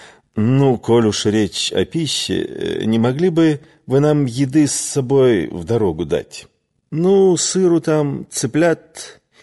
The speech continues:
копченой рыбы, чтоб нам в дороге вновь не голодать". Корню Д в зал: "Чтоб вновь не голодать. Нет, вы видали? Какая беспардонная брехня.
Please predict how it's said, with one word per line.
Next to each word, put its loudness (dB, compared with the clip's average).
копченой 2
рыбы, 0
чтоб -2
нам 4
в -4
дороге 2
вновь 0
не -2
голодать". 0
Корню 0
Д 0
в -6
зал: -4
"Чтоб -4
вновь 2
не 0
голодать. 0
Нет, 0
вы 0
видали? 0
Какая 2
беспардонная 0
брехня. -4